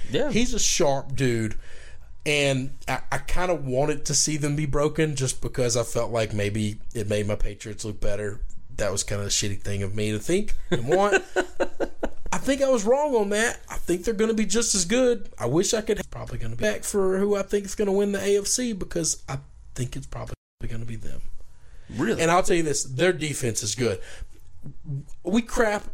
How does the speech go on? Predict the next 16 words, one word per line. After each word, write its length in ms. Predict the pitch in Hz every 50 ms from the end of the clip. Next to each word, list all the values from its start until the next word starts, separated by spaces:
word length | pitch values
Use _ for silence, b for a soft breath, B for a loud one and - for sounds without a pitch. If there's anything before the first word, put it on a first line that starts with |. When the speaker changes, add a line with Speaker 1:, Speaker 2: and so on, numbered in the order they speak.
| - - -
Speaker 2:
on, 480 | - 151 151 147 143 139 135 123 120 120 - - - - - - - - - - - - - - - - - - - - -
on 340 | 139 131 123 120 120 110
the 80 | 120 135
Bears. 540 | 120 139 139 147 156 160 160 156 - - - b b b b b b b -
John 300 | - 135 147 196 202 196
Fox 480 | - - 175 156 143 127 110 - - -
is 160 | - - -
still 260 | - - - 160 143
a 80 | 131 120
really 380 | 117 127 151 156 151 143 135
good 240 | 123 131 135 131 -
coach. 300 | - 147 123 104 - - B B B B
He 200 | B 226 254 233
has 200 | 202 180 165 156
no 220 | 165 165 170 180 165
talent. 420 | - 139 117 98 92 98 80